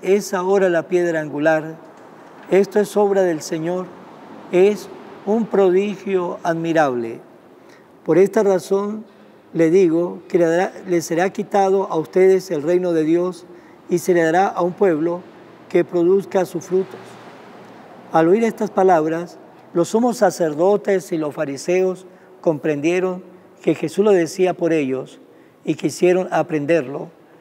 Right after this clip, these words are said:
pero tuvieron miedo a la multitud, pues era tenido por un profeta.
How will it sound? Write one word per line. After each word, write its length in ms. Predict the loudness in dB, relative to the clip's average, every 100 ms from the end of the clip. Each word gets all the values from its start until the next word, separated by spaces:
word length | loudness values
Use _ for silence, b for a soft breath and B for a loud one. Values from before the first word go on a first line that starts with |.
| b 0
pero 200 | 0 2
tuvieron 440 | 2 2 2 0
miedo 320 | 0 2 2
a 40 | 2
la 140 | 0
multitud, 600 | -4 -8 -10 -4 -4 -4 -14 -20 B B 0
pues 180 | 2
era 160 | 4 2
tenido 520 | 0 -4 -2 -2 -2
por 160 | -2 -6
un 140 | -6
profeta. 720 | -6 -8 -4 -4 -4 -8 -10